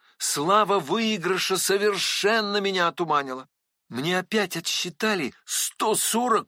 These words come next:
полуимпериалов. Зерщиков спросил меня, не хочу ли я получить часть кредитками, но я что-то промычал ему, потому что буквально уже не мог спокойно и обстоятельно изъясняться.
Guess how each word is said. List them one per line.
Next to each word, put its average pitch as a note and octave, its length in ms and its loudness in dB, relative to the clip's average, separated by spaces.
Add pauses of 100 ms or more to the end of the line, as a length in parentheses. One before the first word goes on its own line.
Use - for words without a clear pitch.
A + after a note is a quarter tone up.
(160)
полуимпериалов. A3 1080 0 (440)
Зерщиков F3+ 600 0
спросил G#3+ 440 -4
меня, C3+ 320 -8 (280)
не G#3+ 120 2
хочу A3+ 280 -2
ли G#3+ 120 0
я G3+ 120 2
получить F#3+ 460 -4
часть E3+ 300 -2
кредитками, D#3 1040 -6 (580)
но C#3+ 120 -6
я F#3+ 140 2
что-то F3 340 -2
промычал D3 760 -2
ему, G3 200 0
потому E3+ 260 -2
что E3 160 -2
буквально F3 640 0
уже E3 180 -2
не E3 100 -4
мог E3 280 0
спокойно D#3+ 640 2 (220)
и D#3 80 0
обстоятельно D#3+ 840 0
изъясняться. - 800 -6